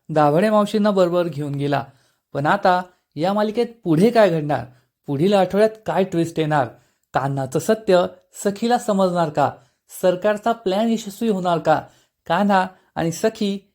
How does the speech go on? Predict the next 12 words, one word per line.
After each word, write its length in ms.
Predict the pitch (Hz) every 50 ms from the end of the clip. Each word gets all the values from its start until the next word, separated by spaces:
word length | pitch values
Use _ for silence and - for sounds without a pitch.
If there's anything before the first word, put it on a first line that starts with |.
| _ _
यांचा 340 | 175 175 190 196 196 226 233
साखरपुडा 680 | 226 - - - 160 151 - 196 220 208 214 214 208 202
कसा 280 | 190 185 165 143 165
असेल, 420 | 156 151 151 - 170 151 123 120 - _ _ _ _ _ _ _
हेच 200 | 180 202 202 208
आपण 260 | 208 208 208 220 220
आजच्या 320 | 202 196 196 196 - 208 208
एपिसोडमध्ये 720 | 208 202 190 196 196 190 - 190 190 190 196 196 202 214
जाणून 340 | 196 180 170 151 151 156 156
घेऊया. 320 | 143 151 151 147 143 131 127 - - _ _ _ _ _ _ _ _ _
तर 100 | 170 165
मैत्रिणींनो, 720 | 156 147 139 135 131 135 147 160 190 208 190 175 165 175